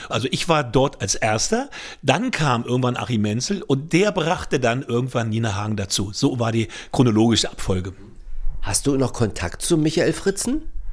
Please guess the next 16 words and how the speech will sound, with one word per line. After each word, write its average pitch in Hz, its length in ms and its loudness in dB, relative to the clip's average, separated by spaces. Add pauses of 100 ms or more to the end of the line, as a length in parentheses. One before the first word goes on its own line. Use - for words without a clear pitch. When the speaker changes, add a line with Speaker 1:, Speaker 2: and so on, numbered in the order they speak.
(180)
Speaker 1:
Ja, 160 340 2
ich - 120 -4
hab 151 120 2
Michael, 151 420 2
im 139 160 2
Sommer 160 260 4
sehe 151 140 2
ich 160 100 -4
ihn 160 80 0
jedes 156 300 2
Jahr. 117 260 2
Er - 80 -4
ist 123 140 -2
jetzt 107 160 0
im 104 160 -2
Seniorenheim 113 640 2